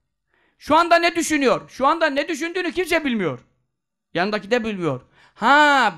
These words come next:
bir saat sonra ne düşünecek? Onu kendi de bilmiyor adamın. Mesela bu adama de-, desen ki, "Sen bir saat sonra ne düşüneceksin kardeşim?" Şu karşımdaki kardeşime sorsam, o kardeşim bir dakika sonra bile ne düşüneceğini bilemez çünkü bir dakika sonra aklına birden bir şey gelir.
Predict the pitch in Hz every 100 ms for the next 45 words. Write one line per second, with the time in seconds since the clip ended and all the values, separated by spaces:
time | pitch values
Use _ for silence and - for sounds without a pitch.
0 | 151 160 381 381 247 254 302 359 - 269
1 | 269 302 269 294 285 220 240 214 254 349
2 | - - 247 339 - 240 254 285 285 233
3 | 202 170 147 143 131 135 131 _ _ _
4 | _ _ _ _ _ _ _ _ _ _
5 | - 160 180 202 214 240 262 254 247 233
6 | 233 233 302 254 240 240 240 254 233 247
7 | 285 320 226 233 220 202 202 190 196 196
8 | 190 190 220 226 214 202 208 202 202 226
9 | 202 196 180 196 226 - _ _ - 202
10 | 175 226 294 - - 226 208 202 180 165
11 | 254 269 _ 269 233 202 196 202 226 202
12 | 170 170 233 247 240 240 220 240 247 285
13 | 330 330 254 208 196 202 202 196 208 208
14 | 202 196 196 196 202 233 320 339 330